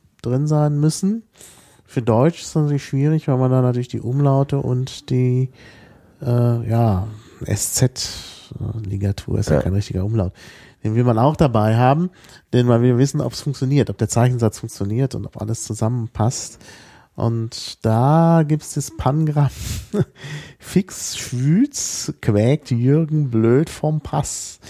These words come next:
Speaker 1: Was heute nicht mehr geht, weil Pass heute mit zwei S geschrieben wird und
Speaker 2: Hm.
Speaker 1: nicht mit S Z. Und es ist auch deshalb, äh, schlecht, weil hier von Schwyz die Rede ist.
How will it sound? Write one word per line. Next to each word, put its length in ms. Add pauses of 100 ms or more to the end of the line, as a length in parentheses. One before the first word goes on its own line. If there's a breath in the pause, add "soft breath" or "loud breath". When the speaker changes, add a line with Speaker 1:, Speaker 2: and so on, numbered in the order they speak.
(320 loud breath)
Speaker 1:
Was 140
heute 200
nicht 160
mehr 160
geht, 260
weil 120
Pass 380
heute 200
mit 160
zwei 160
S 220
geschrieben 340 (120)
wird 160
und 80
Speaker 2:
Hm. 100
Speaker 1:
nicht 120
mit 120
S 300
Z. 260 (680 loud breath)
Und 80
es 80
ist 40
auch 80
deshalb, 540 (920)
äh, 380
schlecht, 440
weil 300
hier 220
von 360 (140)
Schwyz 640
die 140
Rede 360
ist. 360